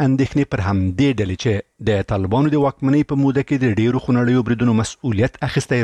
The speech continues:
راټولې دي. د هغې ډلې چې په دې وروستیو کې د طالبانو د حکومت د بهرنیو چارو سرپرست وزیر امیر خان متقي د افغانستان درې ګاونډیان په ملاتړ تورن کړي دي. هغه د تېرې سور میاشتې په شپږمه په کابل کې په یوه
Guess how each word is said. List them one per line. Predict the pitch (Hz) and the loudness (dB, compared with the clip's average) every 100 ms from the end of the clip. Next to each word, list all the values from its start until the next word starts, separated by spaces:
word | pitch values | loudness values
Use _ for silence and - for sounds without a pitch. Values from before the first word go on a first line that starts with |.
| 95 | -2
راټولې | 92 - 95 95 101 | -2 -2 0 2 2
دي. | 135 - - - - - | 0 -4 -16 -20 -12 -6
د | 80 | -2
هغې | 120 120 | 0 0
ډلې | 123 123 | 0 0
چې | - 131 | -2 -2
په | 120 | 0
دې | 117 | 2
وروستیو | 113 - 117 117 | 2 0 0 0
کې | 117 | -2
د | 120 | 0
طالبانو | 110 113 117 107 | 0 0 0 0
د | 110 | -2
حکومت | - 110 107 | 0 0 0
د | |
بهرنیو | 101 110 123 - | 0 2 2 0
چارو | 113 101 - | -2 -2 -4
سرپرست | 104 110 117 - | -4 -2 -2 -2
وزیر | 131 135 131 | 0 2 2
امیر | 123 - | 0 0
خان | 127 117 | 0 2
متقي | 107 - 107 - 151 156 | 0 0 -4 -2 0 0
د | 143 143 | 0 -4
افغانستان | 139 - 131 95 | -4 -2 -2 0
درې | 95 135 139 | 0 0 0
ګاونډیان | 147 143 143 151 156 - | 0 2 0 -2 -4 -4
په | 110 104 98 | 0 2 2
ملاتړ | 101 104 127 113 - 113 101 | 0 0 0 -2 -4 -4 -2
تورن | 95 95 | -2 0
کړي | 113 104 135 | 0 2 2
دي. | 143 - _ _ - - - | 0 -4 _ _ -20 -18 -6
هغه | 127 107 101 | -2 0 -2
د | 98 | 0
تېرې | 127 117 - | 0 0 0
سور | 135 127 123 | 0 0 0
میاشتې | 123 - - | 0 -2 -6
په | - | -6
شپږمه | 123 113 127 120 | -4 0 0 0
په | - | -2
کابل | 113 117 113 | -2 -2 -2
کې | - | -2
په | 113 | 0
یوه | 110 110 | 2 2